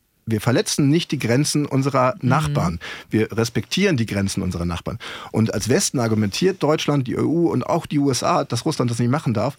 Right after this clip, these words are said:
Speaker 1: Und, äh, in so eine Situation kommt dann
Speaker 2: <laughs>
Speaker 1: der
Speaker 2: Trump.
Speaker 1: künftige U-S-Präsident und sagt, "Na ja, aber, also, ja, aber Grönland, für Grönland gilt das nicht."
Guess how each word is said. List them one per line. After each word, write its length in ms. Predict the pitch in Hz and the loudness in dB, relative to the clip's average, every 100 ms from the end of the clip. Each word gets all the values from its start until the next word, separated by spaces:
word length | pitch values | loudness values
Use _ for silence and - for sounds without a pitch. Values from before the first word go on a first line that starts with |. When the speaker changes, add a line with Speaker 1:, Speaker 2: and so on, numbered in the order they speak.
| - - - - | -12 -16 -12 0
Speaker 1:
Und, 240 | 120 120 | 2 2
äh, 160 | 123 120 | 2 0
in 180 | 123 | 2
so 140 | 120 170 | 2 4
eine 160 | 202 | 2
Situation 560 | 147 156 123 127 147 196 | 0 -2 0 0 0 0
kommt 300 | - 147 156 | 0 0 2
dann 260 | 160 175 185 - | 2 2 -2 -14
Speaker 2:
<laughs> 140 | - - 147 | -20 -6 0
Speaker 1:
der 160 | 120 | 0
Speaker 2:
Trump. 220 | - - | -2 -10
Speaker 1:
künftige 420 | - - 175 175 147 | 0 2 2 2 2
U-S-Präsident 480 | 143 208 185 147 | 2 2 2 4
und 60 | 143 | 4
sagt, 160 | 135 131 | 2 2
"Na 80 | |
ja, 280 | 131 123 156 | 2 2 2
aber, 280 | 139 117 110 110 - | 0 -2 -4 -6 -6
also, 300 | 110 104 92 - - - | -4 -2 -4 -8 -16 -4
ja, 420 | 101 110 180 120 123 | 2 4 4 2 -2
aber 300 | - 101 95 - | -2 -2 -2 -6
Grönland, 440 | 95 87 143 190 - | -4 2 4 2 0
für 80 | |
Grönland 340 | 104 104 190 170 | 0 0 0 0
gilt 160 | 151 | 0
das 140 | 143 - | 0 0
nicht." 260 | 185 123 | 0 -2